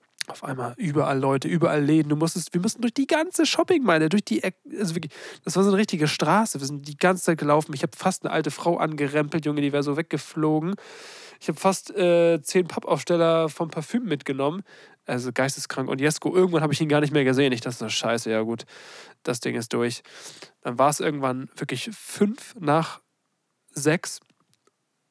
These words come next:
Und wir waren immer noch nicht da. Wir so, „Scheiße.“ Und irgendwann wurde dann ausgeschildert, Gate neunundvierzig. Und das war wirklich das allerletzte Gate, ganz, ganz, ganz, ganz, ganz hinten. Und wir so, „Scheiße, schaffen wir nie.“ Dann waren wir sieben nach da. Und dann waren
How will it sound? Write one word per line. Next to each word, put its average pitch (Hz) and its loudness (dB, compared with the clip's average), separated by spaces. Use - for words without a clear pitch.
Und 160 0
wir 147 0
waren 131 0
immer 156 0
noch 127 2
nicht 123 -4
da. 131 -2
Wir 143 -12
so, 117 -10
„Scheiße.“ - -4
Und 143 -6
irgendwann 180 4
wurde 147 4
dann 143 -2
ausgeschildert, 151 0
Gate 160 2
neunundvierzig. 151 0
Und 147 -2
das 135 -4
war 143 0
wirklich 160 0
das 151 0
allerletzte 180 4
Gate, 147 -2
ganz, 180 -2
ganz, 165 -2
ganz, 165 -2
ganz, 165 -4
ganz 151 -4
hinten. 170 0
Und 147 -4
wir 135 -2
so, 135 -12
„Scheiße, - -10
schaffen - -8
wir 147 -8
nie.“ 147 -4
Dann - -14
waren 139 -2
wir 135 2
sieben 185 2
nach 156 2
da. 135 2
Und 165 0
dann 147 -2
waren 147 2